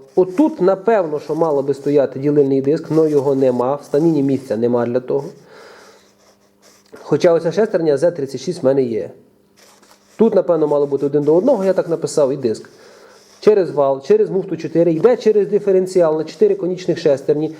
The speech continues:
в яких йде двадцять шість на двадцять шість, сателіти двадцять чотири на двадцять чотири.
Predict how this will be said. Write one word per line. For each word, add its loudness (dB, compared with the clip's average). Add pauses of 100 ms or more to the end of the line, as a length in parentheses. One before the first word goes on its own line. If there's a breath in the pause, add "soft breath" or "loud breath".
(140 loud breath)
в -2
яких 2
йде 2
двадцять -2
шість -4
на 4
двадцять 0
шість, -4
сателіти 0
двадцять -2
чотири 2
на 2
двадцять 0
чотири. 0